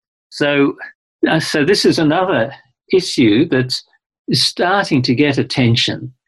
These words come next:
and, um, starting to get serious attention, actually, how to build a sustainable economy.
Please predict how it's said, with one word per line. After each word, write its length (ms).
and, 560
um, 340
starting 680
to 120
get 340
serious 580
attention, 520
actually, 580
how 240
to 100
build 500
a 200
sustainable 840
economy. 720